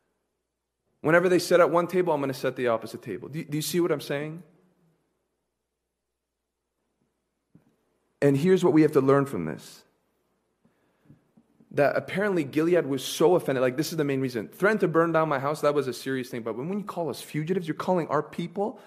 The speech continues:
our ch-, you're calling us that? Take up your sword and may the best man win. So how do we evade that? Because listen,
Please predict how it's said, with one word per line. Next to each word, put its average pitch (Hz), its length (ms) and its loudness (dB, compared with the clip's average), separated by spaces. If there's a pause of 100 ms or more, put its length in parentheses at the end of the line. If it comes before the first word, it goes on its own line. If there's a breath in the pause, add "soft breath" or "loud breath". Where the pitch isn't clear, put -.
(240 loud breath)
our 156 180 6
ch-, 165 220 -10
you're 160 160 6
calling 175 400 0
us 131 140 -4
that? 170 440 2 (840 soft breath)
Take 143 180 4
up 165 80 0
your 151 120 0
sword 120 460 2 (1120)
and - 80 -8
may 120 80 -2
the 117 80 -2
best 113 240 -4
man 104 180 -6
win. 101 240 -10 (2000)
So 143 320 8
how 180 180 0
do 226 80 6
we 214 160 2
evade 156 380 4
that? - 280 -8
Because 143 360 0
listen, 151 400 2